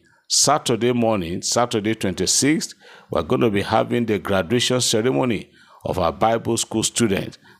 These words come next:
That is the program we're gonna be having that Saturday morning by ten A M. It's still in the venue. Then on Sunday is gonna be the grand finale. Sunday, twenty-seventh of March,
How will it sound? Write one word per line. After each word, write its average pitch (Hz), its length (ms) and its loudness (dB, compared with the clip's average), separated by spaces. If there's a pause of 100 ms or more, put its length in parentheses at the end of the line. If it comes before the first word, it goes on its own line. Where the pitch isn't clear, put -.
That 104 200 2
is 92 160 -2
the 90 180 -4
program 107 460 0
we're 90 120 0
gonna 104 260 0
be 90 120 -2
having 107 520 0 (260)
that 110 180 2
Saturday 101 520 0
morning 98 500 0
by 85 180 -2
ten 110 320 0
A 98 160 2
M. 98 220 -2 (320)
It's - 120 -2
still 110 240 2
in 92 140 2
the 87 100 -2
venue. 127 440 0 (380)
Then 110 280 2
on 90 120 -2
Sunday 135 600 0
is 98 240 -4
gonna 117 260 0
be 107 160 0
the 101 160 -2
grand 110 260 0
finale. 107 580 -2 (260)
Sunday, 120 400 2
twenty-seventh 107 800 -2
of 117 140 2
March, 71 380 -6